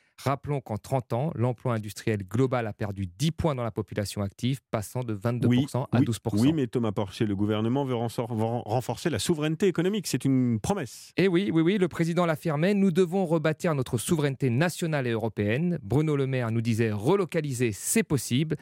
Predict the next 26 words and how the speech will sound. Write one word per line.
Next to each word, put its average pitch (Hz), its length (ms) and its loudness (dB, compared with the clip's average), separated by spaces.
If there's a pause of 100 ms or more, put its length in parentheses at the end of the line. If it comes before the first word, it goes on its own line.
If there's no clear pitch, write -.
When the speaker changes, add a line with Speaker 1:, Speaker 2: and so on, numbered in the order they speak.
(480)
Speaker 1:
Peut-être 185 360 0
qu'avant 143 240 0
de 131 40 -4
penser 175 280 0
à 170 40 0
la 147 60 0
souveraineté 131 480 0
ou 117 100 2
à 113 40 2
la 110 80 0
relocalisation, 117 720 -2
il 104 80 0
faudrait 110 260 -2
faire 160 200 0
en 147 60 -2
sorte 131 200 -2
que - 100 -6
nos 107 120 0
usines 127 400 0
ne 104 60 0
ferment 139 380 -2
pas 123 200 -2
et - 20 -12
se 107 140 -8
délocalisent 117 680 -2
pas. 147 240 -2